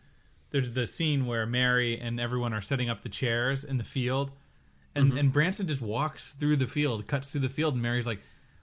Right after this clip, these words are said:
Speaker 1: "What's he doing?" It's like, "Just ask him. Yell at
Speaker 2: Well,
Speaker 1: him."
Speaker 2: it's, it, it's also a thing where it's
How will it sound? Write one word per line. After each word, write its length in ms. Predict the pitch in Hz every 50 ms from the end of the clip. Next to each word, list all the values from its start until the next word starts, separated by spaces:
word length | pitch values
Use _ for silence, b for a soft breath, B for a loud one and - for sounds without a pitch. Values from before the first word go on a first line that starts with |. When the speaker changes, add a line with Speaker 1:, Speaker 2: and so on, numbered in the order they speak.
| b _
Speaker 1:
"What's 200 | 202 277 - -
he 140 | - 302 262
doing?" 480 | 196 240 247 254 233 151 107 101 95 - -
It's 80 | - 175
like, 160 | 202 - - - - -
"Just 300 | - 247 240 - - - - -
ask 340 | 180 233 320 349 - - -
him. 200 | 202 - - - - - _ _ -
Yell 300 | - 156 170 220 277 349
at 100 | 262 160
Speaker 2:
Well, 120 | - 190 127
Speaker 1:
him." 120 | 131 165
Speaker 2:
it's, 80 | 185 151 - - - - - -
it, 160 | 185 - -
it's 100 | 170 -
also 380 | 240 254 - - 214 170 139 -
a 100 | - 110
thing 320 | - - - 156 147 139
where 260 | 127 123 117 101 85 - - - - - _ _ _ - _ _ - - _ - _ -
it's 240 | - 127 - - -